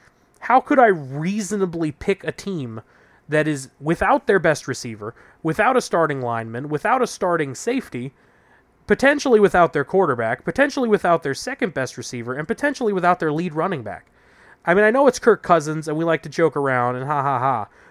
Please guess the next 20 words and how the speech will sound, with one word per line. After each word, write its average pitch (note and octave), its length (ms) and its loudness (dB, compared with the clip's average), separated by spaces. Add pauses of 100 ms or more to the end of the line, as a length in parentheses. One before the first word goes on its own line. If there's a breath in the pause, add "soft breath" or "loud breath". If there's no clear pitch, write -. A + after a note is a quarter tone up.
(120 soft breath)
but, A3 140 0
like, G3 220 0
no, G#3 160 2
in E3 60 4
all G#3+ 120 4
seriousness, E3 1040 -4 (400)
it's - 160 -10
gotta B3 220 0
be E3 100 -2
the B2 100 -8
Saints, C4 520 -6
right? G#3+ 260 -4 (2750 soft breath)
Heading C#4 320 2
back A3 400 -2
stateside, D3+ 1080 0
where D3 240 0
football C3 600 0
is A#2+ 220 -8
played A#2+ 520 -8
proper, D3+ 560 -4